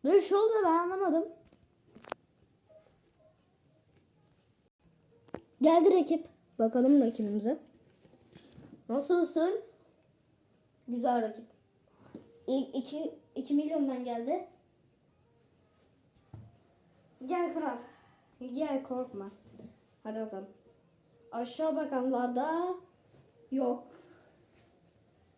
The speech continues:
Drogba'yı alayım mı? Neyse, belki alırız sonra. Rakip haram bolcu. Yo, rakip,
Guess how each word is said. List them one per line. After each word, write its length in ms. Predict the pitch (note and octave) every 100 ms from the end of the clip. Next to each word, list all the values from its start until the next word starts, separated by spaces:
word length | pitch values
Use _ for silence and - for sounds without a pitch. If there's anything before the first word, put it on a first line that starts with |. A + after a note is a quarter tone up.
| -
Drogba'yı 360 | C#4+ F4 F#4 G4
alayım 320 | G4+ G4+ D#4
mı? 160 | C4+ A#3+ B3
Neyse, 460 | C#4+ C4+ B3+ G#3 G3
belki 280 | G#3 G3+ G#3
alırız 260 | A3 G3+
sonra. 240 | - F3+ F#3 F#3 _ _ _ _ _ _ _ _ _ _ _ _ - A3
Rakip 520 | A3+ A#3 C4+ G#4 G4
haram 380 | F4 F4+ F4+ E4
bolcu. 560 | B3 A#3+ A3+ C4+ G4 - _ _ - - -
Yo, 140 | C4
rakip, 640 | C4 A#3+ D4+ - G4 G4+